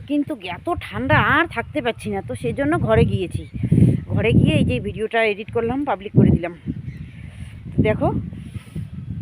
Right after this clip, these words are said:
কি হাওয়া উঠছে না, কালকে সেই ঠান্ডা হবে। তো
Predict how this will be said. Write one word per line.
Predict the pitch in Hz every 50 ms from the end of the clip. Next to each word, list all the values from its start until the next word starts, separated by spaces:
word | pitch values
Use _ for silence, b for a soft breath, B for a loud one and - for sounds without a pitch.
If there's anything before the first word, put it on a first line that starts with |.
| - - - -
কি | - 233 196
হাওয়া | 190 202 226 233
উঠছে | 226 - - 262 269
না, | 311 480 - _ - - - - - - - - - - - - - - - - - - _ _ _ - - - - -
কালকে | 202 220 - 262 -
সেই | 262 269 - -
ঠান্ডা | 208 185 185 196 196
হবে। | 190 233 - - B B B B B B B B
তো | -